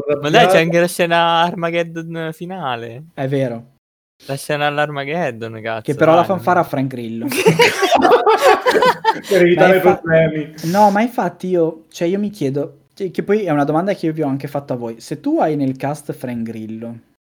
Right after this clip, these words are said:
Speaker 3: che è un attore che di fatto è un attore di film d'azione, che fa film a basso budget o comunque fa il caratterista o comunque, eh,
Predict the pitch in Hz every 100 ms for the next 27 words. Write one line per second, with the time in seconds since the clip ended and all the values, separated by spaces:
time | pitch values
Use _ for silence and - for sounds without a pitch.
0 | _ - 160 139 170 175 165 147 147 139
1 | 127 120 123 - 131 131 123 131 - 131
2 | 131 131 _ _ _ _ _ _ _ _
3 | 120 131 135 190 185 135 123 120 - 120
4 | 107 110 113 - _ _ _ _ - 151
5 | 151 143 143 135 131 135 139 139 143 _
6 | _ _ _ _ _ _ _ - 110 110
7 | 123 - 139 135 131 131 143 139 117 -
8 | 117 123 117 107 104 104 107 107 104 107
9 | 143 139 127 - - 135 113 113 135 131
10 | 120 117 120 123 117 _ _ _ _ _
11 | _ - 104 104 104 101 98 98 98